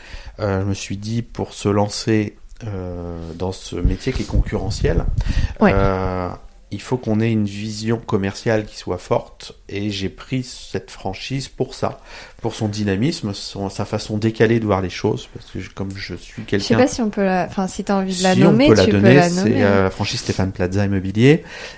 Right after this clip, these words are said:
Speaker 1: et, euh, et à l'époque, quand j'ai signé avec eux, c'était aussi un pari, parce que ils étaient pas encore en franchise, on était en,
Speaker 2: Ah
Speaker 1: en
Speaker 2: ouais.
Speaker 1: termes techniques en contrat de licence de marque, parce que ça faisait qu'un an qu'ils s'étaient lancés,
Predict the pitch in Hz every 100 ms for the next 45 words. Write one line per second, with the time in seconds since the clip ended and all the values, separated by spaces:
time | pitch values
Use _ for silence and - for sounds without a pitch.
0 | - 101 101 95 101 101 107 107 127 -
1 | 107 98 - - 107 104 85 - 127 139
2 | 156 - - - 104 117 110 135 120 104
3 | 98 123 160 104 95 - 107 101 98 113
4 | - - 98 98 95 131 120 117 104 -
5 | - 95 147 151 101 95 90 87 87 87
6 | 107 98 80 78 - 220 226 110 90 101
7 | - 120 101 87 - 101 - 107 98 87
8 | 87 - 98 90 87 98 147 - - -
9 | - - - - 110 107 95 98 - 107
10 | 120 123 - - 95 95 85 - 127